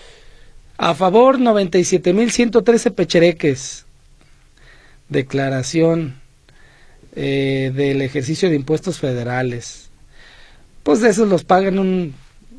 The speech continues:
digamos, en una bolsa los traen, ¿no? Tranquilamente. A ver, ¿qué otro interesante? Ay, de primer nivel.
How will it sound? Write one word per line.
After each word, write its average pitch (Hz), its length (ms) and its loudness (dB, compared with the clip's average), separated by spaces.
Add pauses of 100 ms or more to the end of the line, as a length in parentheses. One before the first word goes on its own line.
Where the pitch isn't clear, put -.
(360)
digamos, 170 680 -2 (340)
en 190 320 -2
una 214 160 6
bolsa 196 280 2
los 165 200 -2
traen, 160 240 2
¿no? 180 100 -4
Tranquilamente. 147 800 -6 (840)
A 143 100 -2
ver, 151 160 0
¿qué 175 100 -6
otro 170 160 -2
interesante? 151 720 -4 (120)
Ay, 131 920 -6
de 147 200 0
primer 131 440 -4
nivel. 147 420 -2